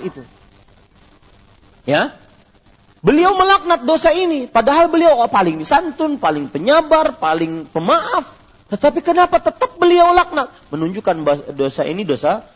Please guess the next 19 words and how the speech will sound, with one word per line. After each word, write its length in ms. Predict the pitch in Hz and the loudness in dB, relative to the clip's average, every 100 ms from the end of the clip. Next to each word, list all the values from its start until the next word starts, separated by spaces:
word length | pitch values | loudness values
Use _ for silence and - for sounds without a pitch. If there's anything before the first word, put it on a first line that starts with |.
| _ | _
besar. 640 | 98 - - 98 104 104 101 _ _ _ | -16 -14 -12 -10 -10 -10 -14 _ _ _
Wanita 320 | 117 139 170 151 | -6 -4 -2 0
yang 160 | 135 123 | 0 -4
meratap 680 | 113 123 131 233 - - - _ _ | -2 0 0 0 0 -4 -20 _ _
dan 260 | 131 139 127 | -2 -2 -2
wanita 360 | 143 185 165 | -6 -4 -2
yang 240 | 151 180 156 | 0 -2 -4
memperdengarkan 1080 | 135 123 143 135 131 127 180 190 202 202 | -8 -6 -6 -6 -8 -4 -6 -6 -8 -8
tangisan. 1000 | - 131 117 110 - 104 98 98 98 98 98 _ _ _ _ _ _ - | -10 -12 -10 -14 -14 -12 -10 -12 -14 -18 -20 _ _ _ _ _ _ -20
Maka 400 | 98 127 135 - | -6 -4 -4 -8
ini 160 | 127 | -10
perhatikan 600 | 110 110 104 110 135 139 123 | -10 -10 -10 -10 -10 -8 -10
ibu-ibu, 360 | 110 117 135 139 | -10 -8 -8 -8
saudari-saudari 640 | 107 123 135 120 113 113 | -8 -6 -6 -8 -8 -8
muslimah. 400 | 110 104 101 92 _ _ _ | -12 -16 -20 -20 _ _ _
Itu 320 | 185 185 269 | -6 -2 -4
dosa-dosa 1400 | 175 165 151 208 226 233 - 139 143 143 - 160 175 170 139 | 0 -2 0 2 2 0 -8 -8 -4 -4 -2 -2 0 -4 -10
besar. 480 | 127 - 190 135 - - _ _ _ | -6 0 2 0 -4 -20 _ _ _
Ya, 320 | 113 127 156 | -6 -4 -6